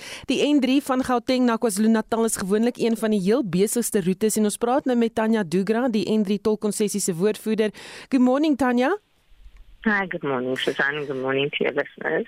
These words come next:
Speaker 1: How busy was the N three yesterday?
Speaker 2: It was fairly busy. We had traffic volumes of more than two thousand vehicles an hour for some parts of the day, and, um, volumes up to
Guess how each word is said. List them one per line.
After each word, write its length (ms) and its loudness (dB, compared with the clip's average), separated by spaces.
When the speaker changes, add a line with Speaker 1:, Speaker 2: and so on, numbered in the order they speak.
Speaker 1:
How 220 -2
busy 300 0
was 260 2
the 80 -2
N 160 2
three 200 -2
yesterday? 580 0
Speaker 2:
It 80 0
was 140 -4
fairly 300 0
busy. 340 0
We 300 -2
had 260 0
traffic 300 -6
volumes 640 -2
of 220 -2
more 220 -2
than 140 -2
two 140 -2
thousand 400 -6
vehicles 380 -4
an 180 0
hour 500 -2
for 120 -2
some 400 -6
parts 300 -4
of 120 -12
the 80 -6
day, 300 -4
and, 360 -4
um, 420 -6
volumes 440 -4
up 120 -2
to 140 -10